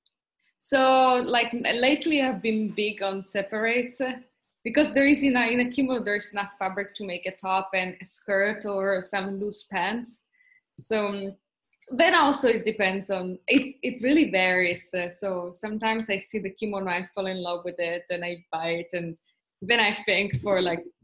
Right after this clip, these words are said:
weeks, "What am I going to do with you?" Other times I, I have a vision in mind and I just look for some particular textile which will match this vision. So, um, yeah, but generally, like, separates, or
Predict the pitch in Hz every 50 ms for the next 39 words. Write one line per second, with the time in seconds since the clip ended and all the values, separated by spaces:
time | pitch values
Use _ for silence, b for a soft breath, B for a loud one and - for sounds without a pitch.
0 | 196 196 180 185 185 185 190 190 - - - 165 147 180 185 185 190 190 190 196
1 | 180 165 185 190 196 208 214 - - - 214 208 202 190 196 196 - - 202 196
2 | 190 185 185 b b b b b b - 226 262 294 302 294 - 226 220 220 220
3 | 220 220 190 185 180 180 - - - 190 196 190 - - 180 175 208 202 - 196
4 | 190 185 180 180 170 160 160 170 175 180 175 170 170 175 170 - 185 180 - -
5 | 190 185 185 - - 180 175 - - 175 170 165 - _ _ _ _ _ _ _
6 | _ _ - 190 185 - - - 208 190 185 180 175 175 - - - 190 175 180
7 | - - 190 185 185 180 175 - - - - 185 180 175 180 185 175 - 175 185
8 | - - - - - 220 214 214 - - 226 214 - 226 220 226 220 226 - _
9 | _ _ _ _ _ _ _ _ _ - 220 202 196 196 196 196 196 185 - _
10 | _ _ _ - - _ _ - 285 302 277 233 247 254 220 254 294 302 302 285
11 | 262 233 214 208 196 190 185 185 180 170 175 180 - - - _ _ _ 196 185
12 | 175 175 - - 226 220 220 - 220 208 208 208 214 220 220 220 - - 196 185
13 | 180 180 180 175 170